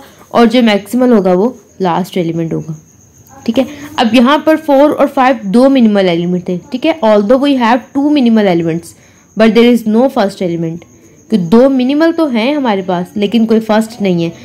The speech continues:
because minimal elements are not unique, क्योंकि ये यूनिक नहीं है। ओके, अब वन एक maximal element है,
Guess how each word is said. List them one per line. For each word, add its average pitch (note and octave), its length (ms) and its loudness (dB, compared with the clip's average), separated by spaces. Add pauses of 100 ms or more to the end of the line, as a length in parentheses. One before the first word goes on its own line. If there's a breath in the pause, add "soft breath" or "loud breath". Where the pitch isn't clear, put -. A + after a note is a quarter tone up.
(200 loud breath)
because A#3 380 2
minimal B3 420 2
elements G3 400 -2
are F#3+ 160 0
not F#3 320 -2 (220)
unique, F3 420 0 (180)
क्योंकि G#3 220 0
ये G#3+ 140 2
यूनिक G3 500 0
नहीं D#3 160 -4
है। D#3 80 -8 (680 loud breath)
ओके, F#3 280 0 (440 loud breath)
अब G3+ 220 -4
वन C4+ 260 2 (100)
एक D4+ 220 -4
maximal D4 560 0
element C#4+ 360 0
है, D4 120 -4